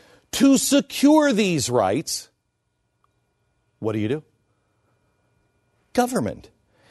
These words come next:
is instituted among men. That's, that's, that's, that's it.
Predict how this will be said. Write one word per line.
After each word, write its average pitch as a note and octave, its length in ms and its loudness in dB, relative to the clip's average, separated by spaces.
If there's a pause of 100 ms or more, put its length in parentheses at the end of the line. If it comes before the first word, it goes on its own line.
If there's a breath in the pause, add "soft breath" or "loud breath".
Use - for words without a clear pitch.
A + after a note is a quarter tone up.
(320 soft breath)
is D#3+ 220 2
instituted F3 800 -2
among F3 320 -2
men. G#3+ 340 -2 (1200)
That's, A#3+ 220 0
that's, C4 220 0
that's, B3+ 420 2 (100)
that's A3 160 0
it. E3+ 260 0